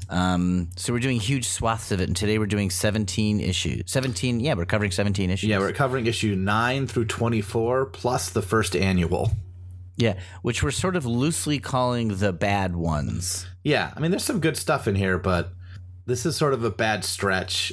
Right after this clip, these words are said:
Speaker 2: It gets, starts getting better, uh, in our next stretch.
Speaker 1: Yeah, F F starts strong, gets weird in the ones we're gonna do today, although, as Kevin says, plenty of good stuff, and there's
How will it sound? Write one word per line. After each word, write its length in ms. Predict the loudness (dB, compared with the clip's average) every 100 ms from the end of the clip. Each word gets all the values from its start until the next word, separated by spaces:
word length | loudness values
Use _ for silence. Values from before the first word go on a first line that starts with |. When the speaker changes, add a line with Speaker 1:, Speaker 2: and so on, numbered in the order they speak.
| -4
Speaker 2:
It 140 | 0
gets, 200 | 2 2
starts 380 | -2 0 0 2
getting 260 | 2 2
better, 560 | 2 2 4 2 0 -4 -14 -18 -4
uh, 380 | 0 2 2 0 0
in 120 | 0
our 100 | 2
next 300 | 2 0 -2
stretch. 600 | -2 -4 -4 -4 -4 -6 -12 -16 -18 -18 -18 -18 -18 -4
Speaker 1:
Yeah, 220 | -2 0
F 240 | 0 0
F 100 | 0
starts 420 | -2 -2 0 0 -2
strong, 600 | -2 0 0 0 -2 -2
gets 340 | 0 -2 -2
weird 580 | -2 0 2 2 0 -2
in 160 | 0 2
the 80 |
ones 220 | 4 2 2
we're 80 |
gonna 180 | 2 2
do 120 | 2
today, 400 | 0 2 2 2
although, 300 | 2 2 2
as 120 | 2 0
Kevin 260 | 0 0
says, 320 | 2 2 0
plenty 280 | -2 -2 0
of 60 | 0
good 140 | -2
stuff, 340 | -2 0 0 2
and 80 | 0
there's 220 | 0